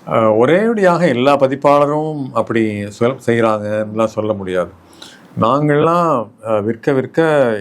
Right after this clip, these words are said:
என்ன உரிய எழுத்தாளருக்கு போய் சேரணுமோ அதை வந்து சேர்த்துறோம்.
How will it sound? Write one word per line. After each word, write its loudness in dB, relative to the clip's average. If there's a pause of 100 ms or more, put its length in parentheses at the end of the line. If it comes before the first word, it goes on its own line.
என்ன -2
உரிய -2
எழுத்தாளருக்கு 0
போய் -2
சேரணுமோ 0
அதை 0
வந்து 2
சேர்த்துறோம். 0